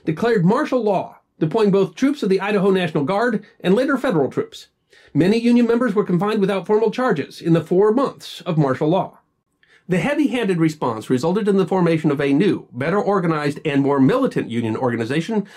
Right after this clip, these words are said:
called the Western Federation of Miners. The W F M would then play a central role in the many violent mining labor disputes in the United States and Canada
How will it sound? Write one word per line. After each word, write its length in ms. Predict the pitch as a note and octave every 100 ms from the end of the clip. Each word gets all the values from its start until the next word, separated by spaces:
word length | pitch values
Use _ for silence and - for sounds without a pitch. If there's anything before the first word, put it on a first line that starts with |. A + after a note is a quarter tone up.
| -
called 180 | G#3+ G3
the 60 |
Western 360 | G#3 C#4+ D4+ C4
Federation 440 | A3+ F#3+ C3 E3
of 80 | D3+
Miners. 460 | D#3 D#3 A#2+ - - _ _ - _
The 100 | D3+
W 340 | F3+ G3 G#3
F 160 | G3 F3
M 140 | F#3
would 100 | F3+
then 160 | E3+ F3
play 220 | F3 E3+
a 80 | D#3+
central 340 | D3+ F#3 E3
role 300 | D3+ B3 C#3+
in 120 | C#3 D3
the 100 | D#3
many 240 | E3 D#3
violent 520 | C3+ C#3 G#3 G#3+ F3
mining 340 | D#3 F#3+ G#3+ F#3+
labor 240 | F#3+ F3+
disputes 460 | D#3 D#3 A3+ D3+ E3
in 100 | C#3+
the 60 |
United 300 | D3 E3 E3+
States 260 | D#3+ E3+ D#3+
and 180 | D#3+ D3+
Canada 480 | B3 B3 G#2 -